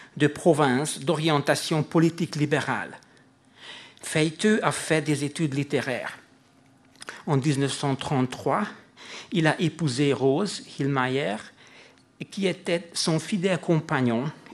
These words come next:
et une assistante précieuse, et peut-être même co-auteur pour certains ouvrages. Feiteux se lance dans l'action politique en dix-neuf cent trente-deux. Il est condamné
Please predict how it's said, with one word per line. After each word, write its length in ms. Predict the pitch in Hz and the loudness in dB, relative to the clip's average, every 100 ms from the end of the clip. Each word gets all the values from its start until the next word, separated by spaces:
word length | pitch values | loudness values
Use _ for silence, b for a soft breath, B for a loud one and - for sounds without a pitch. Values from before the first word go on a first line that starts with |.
| - | -4
et 100 | 160 | 0
une 180 | 147 147 | 0 0
assistante 720 | 160 - 202 - - 165 151 | -2 -2 -4 -6 -4 -2 -2
précieuse, 840 | - - 185 - 170 135 110 - - B B B B - | -4 0 0 2 2 2 0 -6 -18 B B B B -8
et 80 | |
peut-être 540 | - 170 151 208 185 180 | -4 -2 0 2 2 2
même 200 | 165 170 | 0 0
co-auteur 1040 | - 190 170 160 - 185 185 139 117 - - | 4 6 8 8 6 6 6 6 2 -6 -4
pour 280 | 151 147 - | -2 -2 -2
certains 460 | - 156 139 - 143 139 | -6 -4 -4 -2 -2 0
ouvrages. 540 | 127 - 110 67 - - _ _ _ _ _ _ _ _ _ B B B B | -4 -4 -6 -6 -12 -14 _ _ _ _ _ _ _ _ _ B B B B
Feiteux 560 | - 165 202 - 208 160 | 2 4 4 4 4 4
se 220 | - 175 | 4 4
lance 480 | 190 180 127 120 147 | 8 8 6 2 -2
dans 180 | 160 | 0
l'action 480 | 135 143 - 156 143 | 2 0 -2 -2 0
politique 680 | 139 151 147 147 190 185 - - | 0 0 0 0 -4 -6 -8 -4
en 180 | 151 139 B - | -2 -2 B -10
dix-neuf 320 | 143 131 147 | -6 -2 -2
cent 240 | - 165 143 | -2 -4 -4
trente-deux. 640 | - 165 151 135 127 110 - - - - - _ - B B B B | -4 -2 0 0 -2 -4 -8 -20 -20 -20 -20 _ -20 B B B B
Il 140 | 180 170 | 2 4
est 120 | - | 4
condamné 800 | 202 180 180 175 170 165 196 | 6 6 6 4 2 0 -4